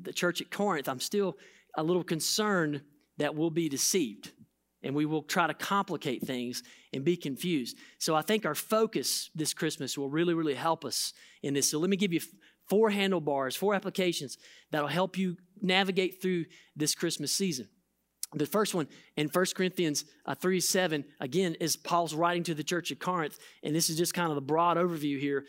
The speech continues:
but "I fear lest somehow, uh, as the serpent deceived Eve by its craftiness,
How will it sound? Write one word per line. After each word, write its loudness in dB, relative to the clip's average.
but 2
"I 6
fear 2
lest 2
somehow, 2
uh, -2
as 2
the 0
serpent 0
deceived 0
Eve 0
by 2
its -4
craftiness, 0